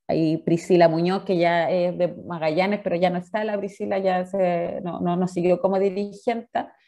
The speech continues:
Gisela Kane de Valdivia, del Provincial Valdivia, Caleb Gutiérrez también de acá de la uap,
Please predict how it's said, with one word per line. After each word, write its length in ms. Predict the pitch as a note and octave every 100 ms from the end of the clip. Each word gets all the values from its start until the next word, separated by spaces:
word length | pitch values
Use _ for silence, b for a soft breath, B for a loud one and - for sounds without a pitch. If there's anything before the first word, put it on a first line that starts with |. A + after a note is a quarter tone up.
| b b -
Gisela 560 | E3+ F#3+ F#3 F3 E3
Kane 260 | G3 G#3+ G#3+
de 100 | F#3+
Valdivia, 640 | F3 D#3+ F#3+ B3+ G#3+ A3
del 160 | A3 F3
Provincial 520 | E3+ D#3+ E3+ - F3
Valdivia, 600 | G#3 A3+ C#4+ C4+ B3+ B3+
Caleb 300 | A3+ G3+ G3
Gutiérrez 480 | F#3 F3+ F#3 F3+ F3
también 340 | F3 E3+ E3+
de 80 | F3
acá 160 | E3+ E3
de 120 | D#3+
la 120 | E3
uap, 280 | D#3+ A3+